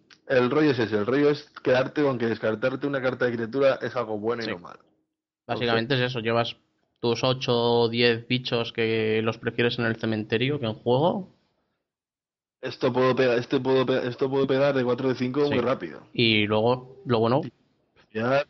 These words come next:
Speaker 2: a mí me parece tremenda esta carta.
Speaker 1: Pero con el arrollar, no, a mí no me parece la mejor, pero me parece muy
Speaker 2: Sí, sí.
Speaker 1: buena.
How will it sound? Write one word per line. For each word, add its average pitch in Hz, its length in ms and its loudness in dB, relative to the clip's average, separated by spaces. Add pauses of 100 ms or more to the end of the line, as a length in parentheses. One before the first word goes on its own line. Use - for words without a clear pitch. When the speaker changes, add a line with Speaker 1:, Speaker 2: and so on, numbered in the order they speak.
(140)
Speaker 2:
a 127 120 0
mí 147 140 4
me 160 100 4
parece 127 1000 2 (160)
tremenda 117 440 0
esta 117 220 -10
carta. 110 360 -16 (1400)
Speaker 1:
Pero 131 160 4
con 127 160 2
el 123 100 2
arrollar, 123 460 4
no, 139 120 2
a 131 80 2
mí 135 40 0
no 139 100 2
me 156 60 0
parece 151 180 2
la 147 280 0
mejor, 151 200 0
pero 135 140 0
me 117 100 0
parece 135 380 0
muy 123 140 -2
Speaker 2:
Sí, 110 60 -2
sí. 117 40 0
Speaker 1:
buena. 120 380 0